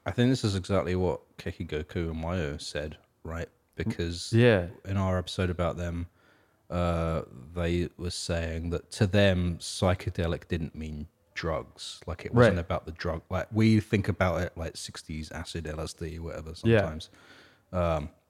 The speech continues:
Speaker 1: but, like, for them in Japan, they was, it was more of a, like, a mood or a,
Speaker 2: Mm-hmm.
Speaker 1: like what you're saying, like, a free form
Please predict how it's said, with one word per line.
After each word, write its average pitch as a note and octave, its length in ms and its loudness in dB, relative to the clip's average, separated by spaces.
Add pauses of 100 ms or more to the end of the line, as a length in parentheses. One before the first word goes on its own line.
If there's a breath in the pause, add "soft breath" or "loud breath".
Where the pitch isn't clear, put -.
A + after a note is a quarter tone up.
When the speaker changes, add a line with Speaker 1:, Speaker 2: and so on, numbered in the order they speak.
(400)
Speaker 1:
but, - 240 0
like, F2 240 -2
for - 220 -2
them F2 400 2
in E2+ 100 -2
Japan, E2 500 -2 (100)
they F2 140 -2
was, E2+ 220 0
it F#2 140 0
was F2 180 -4
more E2+ 240 0
of D#2+ 100 -2
a, D#2 220 -2 (680)
like, F2+ 200 -8
a D2 160 -6 (100)
mood E2+ 560 0 (180)
or D#2 140 -2
a, - 40 6
Speaker 2:
Mm-hmm. D#3+ 440 4
Speaker 1:
like E2 160 -2
what D2+ 80 -6
you're D#2 120 -4
saying, D#2+ 280 -6
like, D2+ 140 -8
a - 40 -14
free D#2+ 760 -4
form D2+ 840 -6